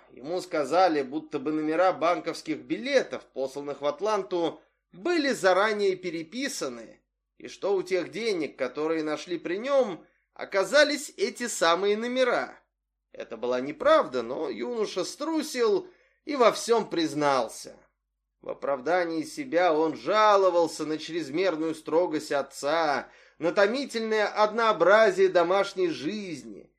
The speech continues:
Именно потому он и не устоял перед соблазном другого, более лёгкого и приятного существования. С помощью настойчивых расспросов удалось выяснить, что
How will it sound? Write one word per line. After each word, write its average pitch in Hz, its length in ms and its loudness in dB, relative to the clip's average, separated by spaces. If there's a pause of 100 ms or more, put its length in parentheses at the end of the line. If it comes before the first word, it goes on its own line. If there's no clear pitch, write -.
(280)
Именно 196 480 0
потому 180 540 0
он 208 320 4
и 202 100 2
не 220 120 -2
устоял 214 720 0
перед 185 280 -2
соблазном 175 840 0
другого, 170 800 2 (240)
более 240 440 2
лёгкого 208 560 4
и 135 60 -6
приятного 165 600 0
существования. 143 1300 -4 (380)
С - 100 -20
помощью 180 520 -2
настойчивых 170 720 -2
расспросов 165 720 -2
удалось 156 480 -2
выяснить, 208 580 -8
что 226 420 -4